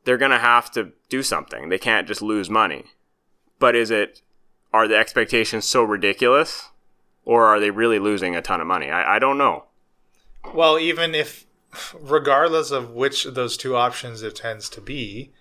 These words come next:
Speaker 2: they have bloated themselves to either one of them.
Speaker 1: Yes.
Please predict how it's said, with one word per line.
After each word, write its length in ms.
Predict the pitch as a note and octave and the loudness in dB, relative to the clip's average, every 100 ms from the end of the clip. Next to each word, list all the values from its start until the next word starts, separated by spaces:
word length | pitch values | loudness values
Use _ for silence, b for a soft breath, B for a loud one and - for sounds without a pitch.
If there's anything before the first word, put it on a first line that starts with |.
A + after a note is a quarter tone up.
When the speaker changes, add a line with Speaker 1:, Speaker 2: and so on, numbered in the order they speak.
| _ _ - _ | _ _ -20 _
Speaker 2:
they 160 | B2 | -2
have 260 | A#2 B2+ A2+ | 0 -2 -4
bloated 520 | A#2+ A#2+ C3+ C#3+ C3 | -6 -2 0 0 0
themselves 760 | B2 A#2+ - B2+ B2 A#2+ A2+ - | -4 -8 -6 -2 0 0 -2 -8
to 220 | C#3 B2 | -6 -2
either 280 | B2 A#2 A2+ | 0 0 -2
one 220 | A2+ A#2 | -2 -4
of 160 | G2 | -8
them. 160 | - A#2 _ _ _ _ - | -16 -20 _ _ _ _ 0
Speaker 1:
Yes. 400 | A2 G#2 - | 2 2 -4